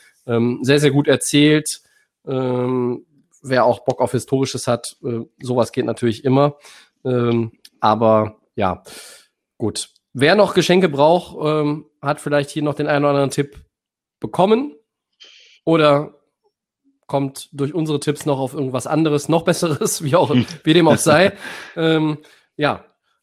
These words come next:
Speaker 1: Abschließend, äh, wollte der Christian aber natürlich noch sagen, äh, zum Thema, äh, Geschenktipps und Bücher, Christian, also anstatt, äh, Bücher über Football empfiehlst du lieber was?
Speaker 2: Podcast natürlich.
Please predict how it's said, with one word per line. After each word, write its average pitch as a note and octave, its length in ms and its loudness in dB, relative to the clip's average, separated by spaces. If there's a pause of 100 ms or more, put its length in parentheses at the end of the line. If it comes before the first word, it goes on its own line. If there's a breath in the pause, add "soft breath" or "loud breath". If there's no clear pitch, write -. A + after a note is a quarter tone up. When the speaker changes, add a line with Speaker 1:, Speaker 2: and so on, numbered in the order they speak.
(100)
Speaker 1:
Abschließend, G#3+ 640 -2
äh, G3 260 -2
wollte F#3+ 220 -2
der F3+ 80 -2
Christian F#3+ 280 -2
aber F3+ 160 0
natürlich F3 360 0
noch F3+ 100 -2
sagen, F3 540 -2
äh, E3+ 120 -4
zum D#3+ 200 -6
Thema, E3+ 480 0
äh, E3 340 -2
Geschenktipps E3 540 -4
und D#3 80 -4
Bücher, F3 320 -2
Christian, F3 480 -2
also D3 480 0
anstatt, - 560 -2
äh, D3 240 0 (100)
Bücher F3+ 400 -2
über E3+ 180 4
Football E3+ 460 2
empfiehlst D#3+ 460 -6
du C#3+ 240 0
lieber C#3+ 260 -2
was? - 380 -4 (1200)
Speaker 2:
Podcast - 480 -4
natürlich. E2 500 -10